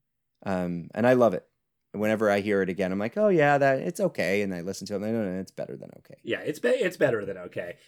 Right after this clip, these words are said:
Speaker 2: And I, and when I watched the dinner and the movie of New Year's ninety-five, that, like,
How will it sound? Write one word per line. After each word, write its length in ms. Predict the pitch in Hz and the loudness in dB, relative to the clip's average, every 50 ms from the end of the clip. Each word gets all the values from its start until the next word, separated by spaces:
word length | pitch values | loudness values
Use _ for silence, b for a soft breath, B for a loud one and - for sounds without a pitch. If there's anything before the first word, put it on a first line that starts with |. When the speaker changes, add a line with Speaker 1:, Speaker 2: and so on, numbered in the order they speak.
| b - | b -6
Speaker 2:
And 140 | 135 135 143 | -2 -2 0
I, 40 | 139 | 0
and 320 | 139 156 143 135 139 135 | 0 0 0 0 2 2
when 100 | 143 143 | 4 6
I 80 | 143 143 | 6 6
watched 280 | 139 135 131 123 - | 6 4 2 0 0
the 80 | - 123 | -4 -2
dinner 240 | 117 117 110 110 107 | 0 0 0 0 -2
and 100 | 104 98 | -4 -4
the 40 | |
movie 280 | 98 104 104 98 101 95 | -4 -4 -4 -4 -4 -6
of 100 | 92 85 | -6 -8
New 80 | 98 95 | -10 -12
Year's 220 | 92 92 90 87 | -10 -12 -12 -12
ninety-five, 640 | 98 90 90 90 87 - 92 90 87 87 87 85 - _ _ _ _ _ _ - | -12 -14 -12 -14 -14 -12 -12 -12 -12 -12 -14 -14 -16 _ _ _ _ _ _ -6
that, 280 | 110 117 110 107 107 - | -4 -4 -4 -4 -6 -10
like, 320 | - 107 107 107 104 - | -10 -6 -6 -6 -6 -6